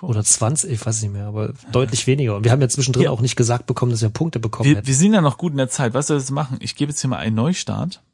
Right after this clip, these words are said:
Speaker 2: Ja.
Speaker 1: Es war jetzt nicht so lange. Und dann mache ich Folgendes. Ich nehme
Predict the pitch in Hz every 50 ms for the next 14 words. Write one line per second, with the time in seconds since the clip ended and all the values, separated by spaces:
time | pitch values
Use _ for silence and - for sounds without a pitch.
0 | _ _ _ _ - 104 92 92 95 113 156 160 85 76 101 113 - 123 131 135
1 | 123 113 120 110 110 113 113 123 127 110 104 127 147 _ - - - - - -
2 | _ - 123 117 113 110 160 170 170 135 120 120 123 120 117 110 - - - -
3 | 139 113 104 104 120 139 156 131 - - 123 131 139 139 135 131 131 131 127 127